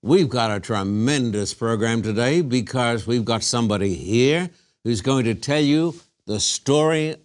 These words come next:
of a lifetime. This man has seen the hand of God in operation.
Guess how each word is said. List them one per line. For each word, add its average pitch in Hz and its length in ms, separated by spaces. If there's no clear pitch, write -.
of 139 160
a 143 60
lifetime. 98 760
This 139 220
man 127 500
has 101 180
seen 147 420
the 117 80
hand 117 500
of 98 240
God 127 340
in 117 140
operation. 120 680